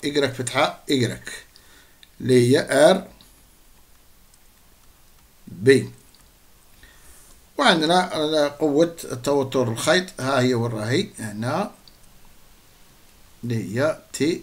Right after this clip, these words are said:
بي. تي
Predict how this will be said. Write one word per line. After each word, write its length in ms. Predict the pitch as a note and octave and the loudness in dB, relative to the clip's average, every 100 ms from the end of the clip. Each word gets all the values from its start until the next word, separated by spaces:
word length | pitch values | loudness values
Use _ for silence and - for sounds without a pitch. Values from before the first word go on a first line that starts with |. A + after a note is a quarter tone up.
| - | -12
بي. 300 | F2 A2 - - - - - _ - - - - _ - - - - - _ - - - - - - - - - - - - | -8 -8 -8 -14 -20 -20 -20 _ -20 -20 -20 -20 _ -20 -20 -20 -20 -20 _ -20 -20 -20 -20 -20 -20 -20 -20 -20 -20 -20 -20
تي 420 | - G#2+ A#2+ - | -12 -6 -6 -6